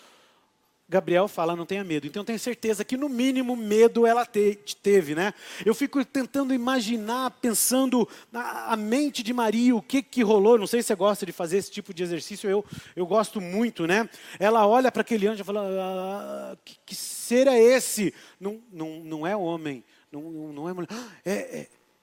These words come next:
não, é um, é um anjo. O que, que que tá acontecendo aqui? E aí o anjo fala pra, pra Maria, e, e Maria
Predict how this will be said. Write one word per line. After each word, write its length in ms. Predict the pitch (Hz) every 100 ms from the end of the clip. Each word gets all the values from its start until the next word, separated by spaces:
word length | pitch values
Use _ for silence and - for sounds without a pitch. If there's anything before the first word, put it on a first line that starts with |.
| 175
não, 140 | 233 _ _ -
é 100 | 233
um, 220 | 269 262 269 277 294
é 100 | 233
um 180 | 269 254
anjo. 500 | 302 330 269 202 151
O 260 | - _ -
que, 140 | 302 _ _ -
que 120 | 269
que 120 | -
tá 140 | - 233
acontecendo 1000 | 233 240 226 - - 233 269 277 180
aqui? 580 | 160 - - 170 160 131 _ - - - - -
E 80 | 190
aí 240 | 214 208 269
o 240 | 254 208
anjo 540 | 233 277 247 151 143 - _ _ _ _ _
fala 800 | - - 214 240 262 208 147 120 _ _ _
pra, 300 | - 233 247 - _ _ _ -
pra 180 | 233 233
Maria, 640 | 240 233 233 262 269 247
e, 300 | 233 240 254
e 40 | 233
Maria 360 | 247 233 269